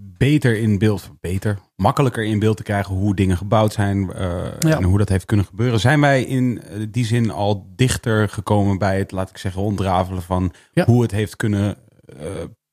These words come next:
Speaker 1: plaatsvinden, die, dat die bouwwerken zo zijn zoals ze zijn?
Speaker 2: Ja, ja, ja. Eh, kijk, dit blijft natuurlijk, eh, heel erg fascinerend, hè? Met name die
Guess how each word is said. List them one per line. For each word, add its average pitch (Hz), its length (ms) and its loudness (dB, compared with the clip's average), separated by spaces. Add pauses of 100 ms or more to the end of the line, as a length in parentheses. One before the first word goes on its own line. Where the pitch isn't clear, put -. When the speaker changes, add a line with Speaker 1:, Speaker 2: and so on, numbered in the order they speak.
(180)
Speaker 1:
plaatsvinden, 113 540 2
die, 101 120 -2
dat 107 180 0
die 110 80 -4
bouwwerken 101 440 0
zo 95 120 2
zijn 92 200 0
zoals 90 240 -6
ze 90 60 -6
zijn? 123 240 -4 (360)
Speaker 2:
Ja, - 380 -2 (240)
ja, 160 200 -14 (220)
ja. 151 180 -6 (580)
Eh, 143 200 2 (240)
kijk, 139 340 -2
dit 151 220 0
blijft 160 360 2
natuurlijk, 131 540 2
eh, 117 380 2
heel 117 440 2
erg 110 200 -2
fascinerend, 101 640 -4
hè? 220 100 -6
Met 262 180 -2
name 180 320 0
die 143 260 -4